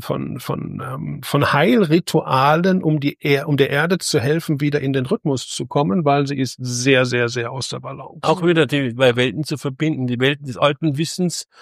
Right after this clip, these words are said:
Speaker 2: mit unserer modernen Gesellschaft.
Speaker 1: Ja, natürlich. Ähm, auch das ist natürlich immer die Frage, was, was ist, was sind die alten Werte, was ist das alte Wissen? Und sage ich, ihr braucht nicht sehen, seid euch nur eins bewusst.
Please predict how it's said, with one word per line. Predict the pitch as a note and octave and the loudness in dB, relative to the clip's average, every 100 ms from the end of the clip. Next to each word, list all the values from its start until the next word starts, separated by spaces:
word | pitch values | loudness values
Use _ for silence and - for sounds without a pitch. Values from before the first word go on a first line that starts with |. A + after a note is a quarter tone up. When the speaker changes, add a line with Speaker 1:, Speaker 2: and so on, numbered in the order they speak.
| - - | -20 -8
Speaker 2:
mit | E3 E3 | 0 2
unserer | E3 E3 D#3+ | 4 2 4
modernen | C#3+ C3 D3 D#3+ | 2 2 0 0
Gesellschaft. | D3 C3 D3+ E3 C#3+ B2+ _ _ _ _ - - | -2 -2 -4 -4 -8 -12 _ _ _ _ -20 -12
Speaker 1:
Ja, | E3 C#3 | -2 0
natürlich. | C#3+ C3 G#3 A#3+ G#2+ - - | 0 -2 0 0 0 -6 -8
Ähm, | C3 C3+ C#3 | -6 -6 -4
auch | - | 0
das | F#3 F#3 | 2 2
ist | F#3+ | 2
natürlich | D#3+ D#3+ | 0 0
immer | C#3+ D3 | 0 0
die | B2+ | 0
Frage, | - C#3+ C#3+ C#3 | 2 2 2 -2
was, | C#3 D3 | -4 0
was | D3 | 0
ist, | D#3+ - | 0 -2
was | C#3+ | -4
sind | E3 D#3 | -2 -2
die | D3+ | 0
alten | C#3+ D3 C#3+ | 0 0 -2
Werte, | C3+ C#3+ C#3 | 0 0 0
was | B2 | -2
ist | D3 - | -2 -6
das | C3 | -6
alte | C3+ C3+ C3 B2+ | -4 -6 -4 -2
Wissen? | F3+ - | -4 -2
Und | B2+ | -4
sage | B2+ C3 | -2 -4
ich, | A#2+ - - - - _ - | -6 -12 -20 -20 -20 _ 0
ihr | C3 | 4
braucht | B2+ D#3+ | 4 2
nicht | - D#3 - | 0 -4 -2
sehen, | D3 C3+ B2 | -2 -2 -2
seid | B2+ C3+ | -2 -4
euch | - | 0
nur | E3 E3 - | 2 2 2
eins | C#3 C#3+ | 0 -2
bewusst. | D3+ C3 C3 - - | -4 -4 -4 -6 -14